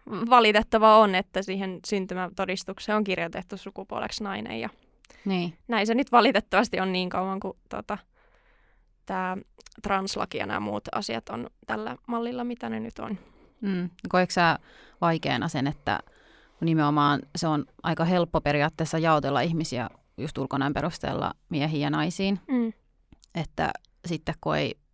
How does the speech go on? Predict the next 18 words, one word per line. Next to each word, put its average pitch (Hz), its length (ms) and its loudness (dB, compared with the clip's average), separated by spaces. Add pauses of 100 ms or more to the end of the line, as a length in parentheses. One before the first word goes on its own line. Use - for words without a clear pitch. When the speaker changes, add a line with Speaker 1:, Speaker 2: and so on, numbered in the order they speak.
(340)
Speaker 2:
just 160 200 -6
nimenomaan 165 340 2
kuulu 160 320 0
kumpaankaan, - 760 -2 (960)
niin 156 360 -4 (280)
sehän 160 240 -2
on 160 40 0
huomattavasti 160 500 -2
vaikeampaa. - 540 -2 (800)
Ja - 60 -6
varsinkin 160 380 2
nimenomaan, 147 400 0
jos 151 180 -4
niin 143 120 -4
kun - 200 -6
ei 151 120 -2
haluaisi 160 440 -2
niitä 73 220 -6